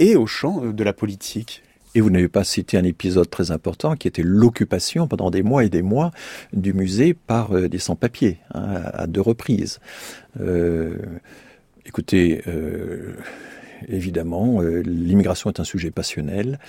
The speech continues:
Speaker 2: On a beau apporter des données, les données elles-mêmes sont mises en cause. Euh, le fact-checking et les, et les,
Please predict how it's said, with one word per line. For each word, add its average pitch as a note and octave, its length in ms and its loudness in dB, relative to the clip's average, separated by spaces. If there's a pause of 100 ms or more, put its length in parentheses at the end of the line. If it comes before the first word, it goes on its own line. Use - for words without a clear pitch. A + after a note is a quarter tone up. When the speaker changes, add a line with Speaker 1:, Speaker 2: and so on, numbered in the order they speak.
(360)
Speaker 2:
On F#2 160 2
a G2 80 6
beau A#2+ 220 8
apporter A2+ 380 2
des G2 100 6
données, G2+ 480 6
les F#2 100 0
données G#2 380 6
elles-mêmes G2 340 4
sont - 160 -4
mises F#2+ 220 0
en F#2+ 100 -2
cause. B2 480 2
Euh, F2+ 140 4 (400)
le F2+ 140 -2
fact-checking G2 920 0
et F#2 100 0
les, F#2 220 0
et F#2 380 -2
les, F#2+ 440 -2